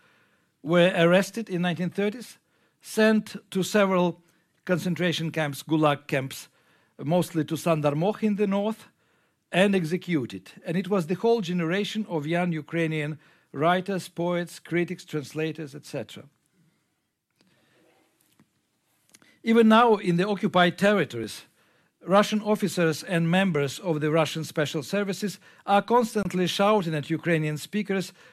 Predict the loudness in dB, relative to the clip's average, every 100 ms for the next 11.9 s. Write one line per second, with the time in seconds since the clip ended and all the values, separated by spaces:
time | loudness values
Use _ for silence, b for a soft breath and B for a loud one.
0 | b 4 4 4 2 2 2 4 4 4
1 | 0 2 4 4 0 -8 -18 _ _ _
2 | _ -12 -2 -2 -2 -8 -16 _ -4 2
3 | 4 4 4 6 4 2 -6 -10 -14 -18
4 | _ _ _ b b b 2 4 6 4
5 | 4 0 -2 4 4 4 0 -4 -6 -10
6 | b b -2 0 4 4 4 0 -4 0
7 | 2 2 0 -4 -4 b b 2 2 4
8 | 2 2 0 -2 -6 -4 -4 -4 -8 -12
9 | -16 _ _ _ _ 0 4 6 6 6
10 | 2 4 2 -2 -6 2 2 4 0 -2
11 | -10 -4 -4 -4 -4 -4 -4 -8